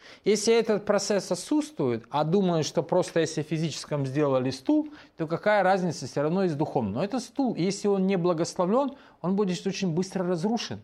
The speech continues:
и он не будет благословения, так как он мог бы быть в благословении. Давайте немножко еще глубже затронем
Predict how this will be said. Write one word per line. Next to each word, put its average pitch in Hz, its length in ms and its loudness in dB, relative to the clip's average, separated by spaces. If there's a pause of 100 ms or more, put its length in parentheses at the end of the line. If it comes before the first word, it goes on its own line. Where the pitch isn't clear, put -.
и 151 120 0
он 165 120 0
не 175 100 2
будет 170 300 0
благословения, 135 760 0
так 139 160 -4
как 139 160 -6
он 139 120 0
мог 143 200 0
бы 135 120 2
быть 123 180 0
в 113 60 -4
благословении. 113 720 -2 (1200)
Давайте 262 340 4
немножко 208 360 2
еще 190 280 2
глубже 151 400 2
затронем 180 560 2